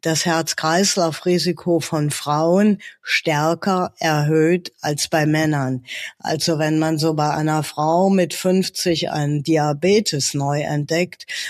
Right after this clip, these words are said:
muss man unbedingt schauen, was sie noch an anderen Risikofaktoren für eine Erkrankung der Herzkranzgefäße hat, weil dieser Diabetes bedeutet eine ganz starke Steigerung des individuellen, äh, Risikos.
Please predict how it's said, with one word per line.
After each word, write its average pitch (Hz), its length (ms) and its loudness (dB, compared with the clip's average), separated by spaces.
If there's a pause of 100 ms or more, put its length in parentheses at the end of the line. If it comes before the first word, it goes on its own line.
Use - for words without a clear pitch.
(120)
muss 165 300 2
man 165 260 2 (100)
unbedingt 214 800 4
schauen, 175 520 2
was 160 180 0
sie 170 100 2
noch 147 200 -2
an 151 200 -2
anderen 175 480 2
Risikofaktoren 156 1300 0
für 147 200 -4
eine 147 280 0
Erkrankung 151 720 -2
der 143 180 0
Herzkranzgefäße 147 1160 0
hat, 185 280 0 (640)
weil 156 460 0
dieser 196 380 0
Diabetes 160 960 0 (340)
bedeutet 175 880 0
eine 156 300 -2
ganz 160 320 0
starke 139 420 -4
Steigerung 147 720 0
des 147 200 -2
individuellen, 147 1080 0
äh, - 100 -8
Risikos. 147 1120 -2